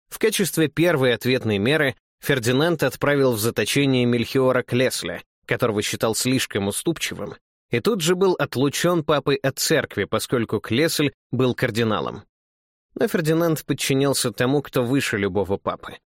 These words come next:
и справедливо предполагал, что довольно скоро получит прощение. Между тем,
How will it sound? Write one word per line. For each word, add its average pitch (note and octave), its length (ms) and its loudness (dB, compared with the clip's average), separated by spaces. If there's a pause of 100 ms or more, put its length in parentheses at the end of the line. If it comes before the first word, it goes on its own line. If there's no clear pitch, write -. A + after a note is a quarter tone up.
(260)
и G#2+ 100 -2
справедливо A2+ 640 0
предполагал, A#2+ 680 0
что - 220 -4
довольно G#2 400 0
скоро A#2 480 0 (300)
получит G#2 480 -2
прощение. D#2+ 720 -6 (1040)
Между E3+ 380 2
тем, F#3+ 420 0